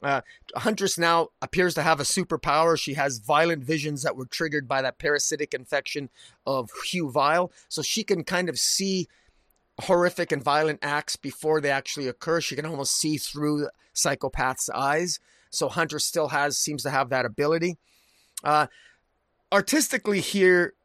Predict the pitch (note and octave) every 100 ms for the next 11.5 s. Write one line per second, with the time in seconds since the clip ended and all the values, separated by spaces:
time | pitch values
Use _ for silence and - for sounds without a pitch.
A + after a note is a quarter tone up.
0 | - D#3 D3+ D3 C#3 G3 A3+ A3 F3 G3
1 | E3+ C3+ C#3+ F#3 F#3+ B3+ D4 C4 - G#3
2 | G3+ - D#3+ - E3 D#3 D3 C#3 C3+ B2+
3 | - D3 D#3 D3 - E3+ C#3+ - D3+ E3
4 | F#3+ F#3+ F#3+ F#3 E3 G3 - _ - D#3+
5 | D3+ D3+ E3+ F3+ F3 D3+ D3 - - E3+
6 | D3 - E3+ D#3+ A#2 _ - B3+ B3 F3
7 | - G3 - D#3 C3 C#3+ D3+ D3 C#3+ -
8 | - - F3+ E3 C#3+ A#2+ D3 C#3+ C3 C#3+
9 | C#3+ - C#3 B2 F3 D3+ - C#3 C3 -
10 | _ _ _ C3 C3 - - D#3+ - D3+
11 | C#3 C3+ G#2+ A#2+ A2+